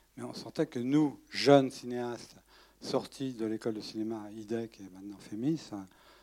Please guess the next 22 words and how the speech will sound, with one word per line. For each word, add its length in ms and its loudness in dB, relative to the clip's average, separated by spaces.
voilà, 180 4
on, 140 -2
on 300 -8
était, 480 -8
on 100 -6
était 200 -2
prêts, 340 8
disons. 340 0
Il 100 -8
se 60 -14
trouve 220 -10
que, 100 -14
voilà, 400 -8
on 40 -10
était 180 -16
là. 100 -20
On 40 -10
était 140 -2
prêts, 180 0
on 120 4
était 260 -4
dedans. 380 -6